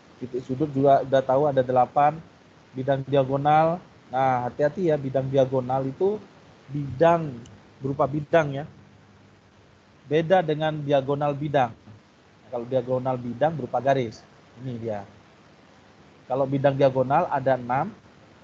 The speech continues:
ya. Enam bidang diagonal, apa saja? Ini dia. Set.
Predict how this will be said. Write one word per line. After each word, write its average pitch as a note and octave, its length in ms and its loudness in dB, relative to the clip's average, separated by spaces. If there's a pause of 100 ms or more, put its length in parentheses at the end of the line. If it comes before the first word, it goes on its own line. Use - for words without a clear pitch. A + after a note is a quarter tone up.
(540)
ya. C3+ 240 -2 (1040)
Enam B2+ 160 -4
bidang B2+ 240 -2
diagonal, B2 560 -2
apa D#3 160 0
saja? D#3 480 2 (160)
Ini C3 140 -10
dia. B2 180 -2 (400)
Set. G3 240 -8